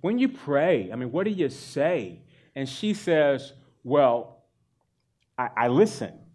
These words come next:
And so Dan Rather, being the expert interviewer, he, he turns the, turns the question around. He says, "Oh, well, okay, so as you're listening to God, wh-, what is he saying to you?" And she looked at him, and obviously Dan Rather didn't know what to say. I mean, what do you say? That's, you,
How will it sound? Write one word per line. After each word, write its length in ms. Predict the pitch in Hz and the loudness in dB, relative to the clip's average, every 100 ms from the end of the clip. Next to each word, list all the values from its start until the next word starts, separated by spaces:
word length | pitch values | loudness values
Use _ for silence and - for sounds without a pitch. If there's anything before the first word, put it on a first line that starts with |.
| _ _ _ _ _ _ _ _ _ _ | _ _ _ _ _ _ _ _ _ _
And 160 | 139 135 | -6 -2
so 380 | 180 151 147 156 | 2 4 4 0
Dan 260 | 156 165 | -2 0
Rather, 220 | 160 156 | 2 0
being 180 | 151 156 | 0 -2
the 160 | 147 135 | -2 -2
expert 720 | 147 - - 160 156 151 - _ | -6 -8 -4 -2 -2 -6 -16 _
interviewer, 760 | - 156 156 131 135 143 143 147 - _ _ | -2 0 0 0 0 0 -2 -4 -14 _ _
he, 220 | 170 165 | -2 0
he 160 | 156 160 | 0 -4
turns 320 | - 165 180 | -2 -2 -2
the, 100 | 185 | -4
turns 320 | 175 165 165 | -4 -4 -2
the 60 | 165 | -2
question 340 | 180 165 165 | -2 -2 -2
around. 160 | 139 143 | -4 -4
He 40 | |
says, 180 | 156 151 | -4 -4
"Oh, 220 | 156 151 - | -2 -2 -2
well, 220 | 160 160 196 | -4 -2 -4
okay, 180 | 196 | -2
so 480 | 151 175 147 143 139 - - _ _ _ 156 | -2 2 4 2 -2 -12 -20 _ _ _ 2
as 180 | 180 | 4
you're 100 | 180 | 4
listening 520 | 135 160 - 233 180 147 | 2 2 2 2 0 0
to 100 | 135 | 0
God, 400 | 127 113 120 139 - - | 2 2 0 -2 -10 -10
wh-, 180 | 160 127 | -8 0
what 220 | 175 208 | 2 4
is 140 | 196 | 0
he 100 | 196 | -4
saying 480 | 165 - 208 190 117 | -6 -4 -2 -2 -4
to 100 | - | -8
you?" 300 | 117 107 85 - _ _ _ _ _ _ - | -6 -6 -10 -20 _ _ _ _ _ _ -4
And 520 | 151 151 147 127 120 | 0 2 0 -2 -8
she 300 | - 190 180 | -8 -4 -2
looked 400 | 160 190 190 - | 0 0 -2 -2
at 220 | 139 127 | 0 0
him, 300 | 123 127 127 | -2 -4 -2
and 120 | 123 - | -4 -2
obviously 520 | 147 151 147 - 139 | -2 0 -2 -4 -4
Dan 260 | 139 143 139 | -2 -2 0
Rather 200 | 143 127 | 0 0
didn't 260 | 143 131 | -2 -2
know 100 | 135 | -2
what 180 | 139 131 | -2 -2
to 60 | 110 | -6
say. 320 | - 180 170 | -2 0 2
I 80 | 131 | -2
mean, 360 | 131 127 113 | -2 -6 -6
what 100 | 117 | -6
do 80 | 180 | -4
you 100 | 143 | -4
say? 320 | 107 156 180 143 | -4 -4 -4 -6
That's, 280 | 104 98 - | -8 -14 -14
you, 280 | 104 117 | -12 -10